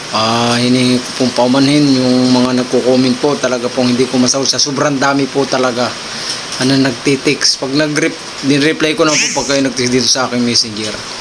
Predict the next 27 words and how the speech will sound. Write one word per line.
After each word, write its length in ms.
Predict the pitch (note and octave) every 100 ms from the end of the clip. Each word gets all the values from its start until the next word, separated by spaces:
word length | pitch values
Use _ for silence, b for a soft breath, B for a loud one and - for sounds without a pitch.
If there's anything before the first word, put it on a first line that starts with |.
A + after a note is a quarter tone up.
| - -
At 160 | - B2 C3+
yung 80 |
gusto 240 | C3+ C3+ C#3
po 80 | C#3+
mag-order, 480 | C#3+ C#3 D3 D3+
padala 320 | D3+ B2+ C#3 C3+
po 80 |
kayo 240 | C3 C#3+ C#3+
ng 80 | C#3
address, 720 | C3+ B2 G#3 - - - - A#2+
contact 320 | B2 C#3+ D3
number, 400 | C3+ C3+ G3 E3 C3+ - B B B -
para 160 | A#2+ B2+
naman 240 | C3 C3 B2
po 80 | C3+ C3+
mabago 640 | C#3 C3+ B2+ A#2+ B2+ B2+
na 80 | C3
po 240 | - C3
ang 80 | C3
inyong 240 | C3 B2+
mga 160 | B2+ B2+
sound 240 | A#2+ B2
system. 480 | A#2+ - - F3+ F#3+ E3 A#2+ - - - - - - - -
At 80 | -
yung 160 | D3
may 80 | D#3
mga 160 | D#3